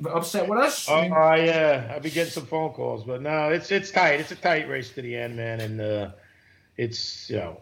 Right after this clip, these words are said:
Speaker 2: it's, everyone's catching them, and it's, it's, it's, it's, it's a good competition. It's a really good competition, you know?
Speaker 1: I love the show, man. I can't get enough of it. I just, uh, tune in Sunday nights and I watch it at the pump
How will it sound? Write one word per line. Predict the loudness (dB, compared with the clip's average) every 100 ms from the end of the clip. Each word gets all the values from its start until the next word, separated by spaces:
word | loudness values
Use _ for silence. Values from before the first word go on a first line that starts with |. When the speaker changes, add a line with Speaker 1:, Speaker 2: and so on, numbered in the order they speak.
| _ -10
Speaker 2:
it's, | -6 -6 -2
everyone's | 2 4 2 0
catching | -2 -2 -2 -8
them, | -8
and | -10
it's, | -12 -14
it's, | -16 -16
it's, | -12 -8 -4
it's, | -2 0
it's | 2 2
a |
good | 4 2 4
competition. | -2 -2 -6 -6 -6 -6
It's | -2
a |
really | 2 2
good | 0 -4 -8
competition, | -12 -12 -14 -14 -12
you | -14
know? | -14 _ -6
Speaker 1:
I | 0 2
love | 2 -4
the | -6
show, | -4 -4 -2
man. | -4 -2
I | -4
can't | -2 -4 -4
get | -6
enough | -6 -6 -8
of | -8
it. | -8 -6
I | -8
just, | -6 -8 -8 -8
uh, | -6 -8 -10 -16 _ _
tune | -8 -4 -2
in | -2
Sunday | -2 -2 -2
nights | -2 -4
and | -4
I |
watch | -4 -4 -6
it | -4
at | -4 -4
the | -6
pump | -8 -8